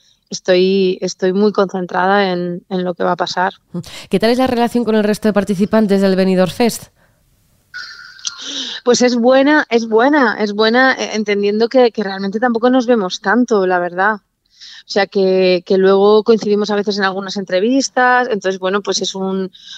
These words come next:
Speaker 1: para mí es una relación bonita, cordial, de compañerismo, la verdad.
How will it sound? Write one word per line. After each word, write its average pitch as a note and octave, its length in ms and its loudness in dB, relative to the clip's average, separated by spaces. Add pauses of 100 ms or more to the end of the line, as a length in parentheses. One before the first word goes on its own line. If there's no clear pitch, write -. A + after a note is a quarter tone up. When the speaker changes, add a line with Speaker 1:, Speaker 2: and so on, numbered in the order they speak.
(120)
Speaker 1:
para F#3 220 2
mí G3+ 160 2
es G3+ 100 -2
una G3 160 0
relación G3 720 -2
bonita, F#3+ 380 -2
cordial, G3 540 2
de G#3+ 80 0
compañerismo, F#3+ 760 0
la G#3+ 120 2
verdad. F#3 340 0